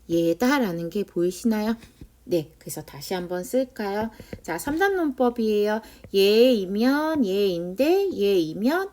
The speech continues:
얘이다라는 게 우리가 주어진 두 가지 조건에 의해서 얘기할 수 있다. 따라서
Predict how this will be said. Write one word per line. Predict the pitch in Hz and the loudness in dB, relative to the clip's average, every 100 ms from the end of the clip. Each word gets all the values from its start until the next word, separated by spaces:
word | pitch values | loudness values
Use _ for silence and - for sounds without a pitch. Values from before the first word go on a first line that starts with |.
| 165 | -6
얘이다라는 | 170 196 214 202 185 165 175 | -2 0 0 -2 -2 -6 -6
게 | 220 285 | -2 0
우리가 | 165 170 170 277 381 - - - | 0 -4 -4 -2 -2 -4 -18 -18
주어진 | - 180 175 175 160 | -4 0 0 -2 -8
두 | - 180 175 | -12 -12 -8
가지 | 180 170 - | -6 -6 -8
조건에 | 180 151 - 160 160 | -14 -16 -12 -12 -10
의해서 | 139 151 156 269 285 | -12 -12 -10 -6 -4
얘기할 | 185 165 202 | -6 -6 -10
수 | 202 190 | -8 -12
있다. | 170 180 - | -12 -16 -14
따라서 | 214 208 175 147 220 226 208 175 | -12 -10 -10 -10 -4 0 0 -2